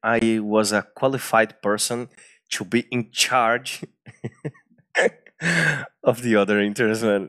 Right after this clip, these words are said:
of, at least of the interns that, uh, are not from Haifa, because we supposed to stay together because we didn't know nothing there, and we were going to the same place to sleep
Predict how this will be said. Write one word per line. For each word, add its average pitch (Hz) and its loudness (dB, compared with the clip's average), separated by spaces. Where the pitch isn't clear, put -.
of, 107 -2
at 117 0
least 180 2
of 147 -6
the 127 2
interns 120 -2
that, 101 0
uh, 95 0
are 101 2
not 101 0
from 104 -4
Haifa, - -6
because 101 -2
we 160 4
supposed - -2
to 123 -6
stay - -2
together 107 -2
because 98 -2
we 143 -2
didn't 139 0
know 104 2
nothing 104 2
there, 87 -2
and 98 -4
we 101 0
were 98 2
going 95 0
to - -6
the 92 -6
same 120 2
place 107 0
to - -2
sleep 101 0